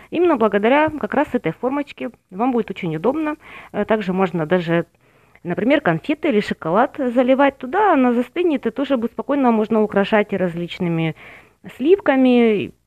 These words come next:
бусинками съедобными и прочим. Как видите, эта формочка вроде бы и простая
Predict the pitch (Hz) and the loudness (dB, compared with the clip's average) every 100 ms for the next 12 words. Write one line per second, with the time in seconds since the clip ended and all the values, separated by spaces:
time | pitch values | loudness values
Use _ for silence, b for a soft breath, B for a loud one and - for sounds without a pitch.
0 | _ - 208 370 311 277 262 247 240 220 | _ -14 -4 -2 0 0 2 4 2 0
1 | B B B - 240 240 226 233 233 247 | B B B -10 0 2 4 4 4 2
2 | 180 147 143 160 160 165 _ _ 254 392 | 0 -4 -4 -8 -8 -10 _ _ -10 -4
3 | 381 294 269 254 247 269 247 240 233 226 | -2 2 2 0 0 2 0 0 -4 -2
4 | 285 254 277 - 320 - 403 262 202 | 0 0 0 0 0 2 4 4 2